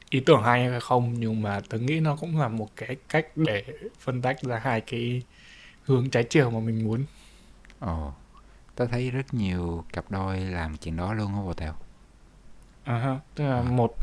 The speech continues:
Speaker 1: một đám cưới thân, thân mật, rồi một đám cưới hoành tráng à?
Speaker 2: À, một đám cưới để làm vừa lòng ba mẹ,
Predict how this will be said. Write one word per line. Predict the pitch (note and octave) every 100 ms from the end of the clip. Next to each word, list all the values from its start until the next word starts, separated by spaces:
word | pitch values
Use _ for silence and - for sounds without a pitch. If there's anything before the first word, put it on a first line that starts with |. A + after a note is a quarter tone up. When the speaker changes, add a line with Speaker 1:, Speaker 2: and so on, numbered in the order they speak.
| C3 A2+ B2+
Speaker 1:
một | C3 A#2+
đám | C3+ A#2+
cưới | B2+ B2+ C3
thân, | C3+ C#3+ C#3 C#3
thân | D3 C3+
mật, | B2 - -
rồi | G#2+
một | G#2+ A2+
đám | A2+
cưới | A#2 A2+ A#2 C#3 C3+ C3 C3 B2+ C3+
hoành | C3 G#2+
tráng | G#2+ A2+
à? | D3 A2 - - - - - - - - - -
Speaker 2:
À, | F2 F#2 -
một | F2+ F2+
đám | G#2
cưới | - A#2+
để | A2
làm | G2+ F#2 F2
vừa | E2
lòng | E2 D#2
ba | E2
mẹ, | F#2 D#2 D2+